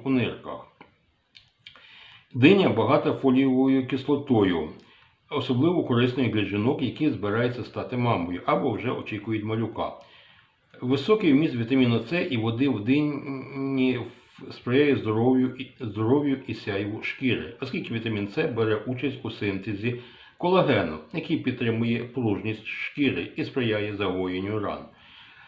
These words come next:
<clears throat> З віком рівень колагену знижується, що призводить до утворення зморщок. Диня для схуднення та покращення травлення. У ста грамах дині міститься всього, е, тридцять три кілокалорії.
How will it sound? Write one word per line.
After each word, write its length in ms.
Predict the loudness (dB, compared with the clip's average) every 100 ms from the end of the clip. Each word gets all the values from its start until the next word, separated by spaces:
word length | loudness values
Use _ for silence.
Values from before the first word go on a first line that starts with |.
| 2
<clears throat> 400 | 8 8 8 0
З 40 | -2
віком 400 | -2 0 0 4
рівень 280 | 4 2 0
колагену 540 | 0 0 2 0 -2 -4
знижується, 720 | 0 2 0 -4 -8 -12 -16 -16 -20 -20 _ _ _ _ _ _ -20 -20 -20 _
що 200 | -2 0
призводить 540 | 2 2 2 2 2
до 120 | 2 -2
утворення 540 | -2 0 0 2 0
зморщок. 580 | 0 0 -2 -4 -12 -14 -18 _ _ _ _
Диня 340 | 0 4 4 4
для 640 | 0 2 6 6 6 2 -4 -18
схуднення 680 | -16 -8 -2 0 2 2 0
та 280 | -2 -4 -4
покращення 720 | -8 -6 -4 -2 -2 -2 -4 -6 -6
травлення. 560 | 2 2 2 -2 -8 -12 -16 -20 -20 -20 -20 _ -8
У 40 |
ста 300 | -6 0 2
грамах 440 | 4 4 4 2 2
дині 360 | 2 2 2
міститься 460 | 2 0 -2 -6 -8
всього, 440 | -6 -4 -4 -6 -6 -4
е, 240 | -2 -2
тридцять 560 | -4 -4 -2 0 -2 2
три 180 | 2
кілокалорії. 880 | 2 -2 -2 2 4 6 4 0 -8